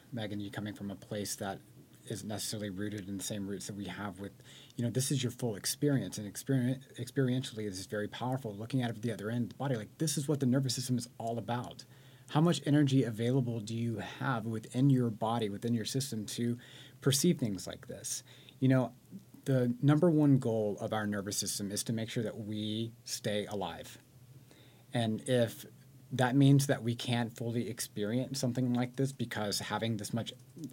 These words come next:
energy within our bodies and allowing this much communication and perception to happen around us, if that's a threat to our survival, we minimize our life.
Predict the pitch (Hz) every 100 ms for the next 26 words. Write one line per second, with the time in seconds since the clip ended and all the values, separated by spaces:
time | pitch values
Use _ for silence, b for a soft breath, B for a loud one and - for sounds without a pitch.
0 | - 113 113 117 120 107 107 101 92 92
1 | 110 107 104 95 92 92 104 107 101 -
2 | 98 90 - 104 95 - 95 107 101 98
3 | - 90 - 98 90 - 95 90 107 117
4 | 95 104 120 135 123 113 120 120 113 98
5 | 117 151 143 B B B - 147 147 143
6 | 104 90 85 82 82 78 95 -